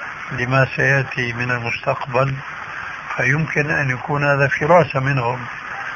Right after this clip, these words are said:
ولم يتكلم الرسول عليه السلام بذلك. ولهذا لا يصح تصحيح الحديث الذي لم يصح نسبته إلى النبي صلى الله عليه وآله وسلم،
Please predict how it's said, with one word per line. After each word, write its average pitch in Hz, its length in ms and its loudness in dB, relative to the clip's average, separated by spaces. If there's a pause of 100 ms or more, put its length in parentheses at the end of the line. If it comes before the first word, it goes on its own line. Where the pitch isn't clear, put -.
(440)
ولم 139 300 6
يتكلم 127 680 2
الرسول 117 460 0
عليه 117 160 2
السلام 117 400 -4
بذلك. 135 420 4 (1040)
ولهذا 123 840 6 (680)
لا 135 360 8
يصح 131 460 6 (280)
تصحيح 156 540 2
الحديث 143 640 4 (920)
الذي 135 440 4
لم 156 200 6
يصح 147 520 4 (140)
نسبته 139 800 2 (640)
إلى 151 260 6
النبي 131 500 2
صلى 127 300 0
الله 139 400 8
عليه 139 220 6
وآله 139 220 4
وسلم، 160 680 4